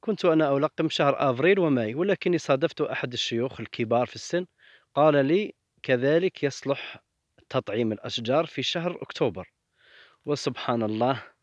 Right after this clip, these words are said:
صدقوني، أنا أول مرة آتي إلى هنا وأراه قد نجح. سبحان الله، أرأيتم؟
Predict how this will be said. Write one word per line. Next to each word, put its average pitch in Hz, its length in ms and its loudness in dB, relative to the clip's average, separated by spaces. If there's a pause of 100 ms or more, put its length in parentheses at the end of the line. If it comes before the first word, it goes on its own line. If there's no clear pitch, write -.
(220)
صدقوني، 156 800 2 (220)
أنا 135 200 4
أول 127 380 2
مرة 117 360 0 (100)
آتي 139 300 2
إلى 120 240 0
هنا 147 400 2
وأراه 139 680 0
قد 160 200 0 (100)
نجح. 127 580 -2 (1900)
سبحان 87 560 -12
الله، 87 280 -14 (300)
أرأيتم؟ 117 680 -6